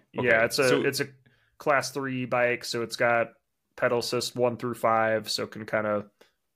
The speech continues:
Speaker 1: give you as much assistance as you need.
Speaker 2: Interesting. Okay. Well, now, now I'm curious about this. I, um, I, I know you've t-, talked about that brand before, um, but I just haven't had a lot of chance to, like, really look into their product lineup. But they have a lot of offerings, right? Like,
Speaker 1: Yeah.
Speaker 2: don't they have a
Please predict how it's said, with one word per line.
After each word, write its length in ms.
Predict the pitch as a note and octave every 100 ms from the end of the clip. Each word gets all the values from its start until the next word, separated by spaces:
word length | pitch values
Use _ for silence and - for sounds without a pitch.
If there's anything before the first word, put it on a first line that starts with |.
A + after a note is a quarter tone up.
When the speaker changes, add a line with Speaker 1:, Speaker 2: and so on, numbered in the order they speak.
| -
Speaker 1:
give 160 | B2+ A2+
you 80 |
as 100 | A2
much 220 | A2 G#2 -
assistance 480 | - A#2 A#2+ -
as 120 | A#2+ A#2
you 60 |
need. 260 | A2 G#2 - _ _ _ _ _ -
Speaker 2:
Interesting. 540 | A2+ - G2 - D#2+
Okay. 360 | - F2+ E2 C#2+ - - _ _ -
Well, 80 | C3+
now, 260 | E3+ F#3+ B2 A#2 A#2
now 180 | B2+ G3+
I'm 120 | G3
curious 400 | C3 C3 A2 E2
about 220 | E2 D#2+
this. 200 | F2+ -
I, 200 | G2 A#2+
um, 460 | B2 G#2 F2+ E2 - -
I, 180 | C3 A#2
I 40 |
know 100 | C#3
you've 240 | D3+ A#2+
t-, 220 | - A2 A2 -
talked 240 | A2+ A2
about 260 | F2+ F2 F2
that 180 | E2+ -
brand 360 | F2 F2+ E2
before, 560 | D#2+ C#2+ D#2+ F2+ G2+ G2+
um, 280 | - F2+ E2
but 120 | F2+
I 100 | F#2+
just 240 | F2+ F#2 -
haven't 220 | F#2 E2
had 180 | F2 E2+
a 100 | D#2+
lot 240 | E2 D#2+
of 120 | D#2
chance 340 | - E2 D#2 -
to, 60 |
like, 240 | D#2 D#2 -
really 200 | E2 E2
look 220 | D#2 D#2 E2
into 220 | D#2 E2
their 140 | D2+
product 400 | - D#2 D#2+ -
lineup. 240 | A2+ B2+ C3
But 80 | -
they 80 |
have 160 | F#3+ C4
a 40 |
lot 300 | E3 E2+ C3
of 140 | G#2 -
offerings, 640 | - D3 - C#2 C2 -
right? 240 | D2+ G#2+ B2
Like, 80 | A#2
Speaker 1:
Yeah. 60 |
Speaker 2:
don't 160 | G#2 A2
they 80 | C3
have 140 |
a 60 | A#2